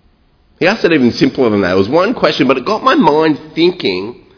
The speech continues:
about these particular people and what was going on for them when they asked this question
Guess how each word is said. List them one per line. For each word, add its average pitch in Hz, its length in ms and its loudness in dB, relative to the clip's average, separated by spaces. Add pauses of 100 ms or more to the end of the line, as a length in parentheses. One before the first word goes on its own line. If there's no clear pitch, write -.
(480)
about 156 340 -2
these 208 260 -4
particular 185 640 -2
people 127 720 0 (320)
and 170 160 0
what 180 140 2
was 180 160 2
going 160 320 2
on 147 140 0
for 143 140 -4
them 147 260 2
when 135 120 2
they 135 160 2
asked 156 340 -2
this - 180 -8
question 120 580 -2